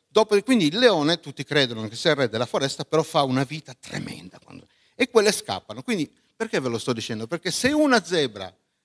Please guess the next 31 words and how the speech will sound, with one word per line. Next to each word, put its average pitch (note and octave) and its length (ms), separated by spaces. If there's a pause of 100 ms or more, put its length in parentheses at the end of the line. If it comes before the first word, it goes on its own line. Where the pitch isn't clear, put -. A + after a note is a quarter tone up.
dice F#3+ 280
leone, A#2+ 760 (120)
tutte C4+ 300
le C#3 100
zebre E3+ 240
scappano, G#2+ 640 (200)
il F3 160
che C#4 140
significa G#3 800 (400)
che - 80
la E3 120
sua C4+ 180
capacità F#3 540
di D#3 160
dire, E3 460 (340)
cioè E3 160
di D3 160
determinare D#3 720
la D3 140
realtà C#3 840 (560)
deve D#3 220
essere F#3 240
molto G3 380
forte, G2 580 (1300)
e C3 140
quindi G3+ 320
anche C#3 260
la G2+ 120
nostra. G2+ 520 (1200)
Forse F3+ 480
noi, B2+ 580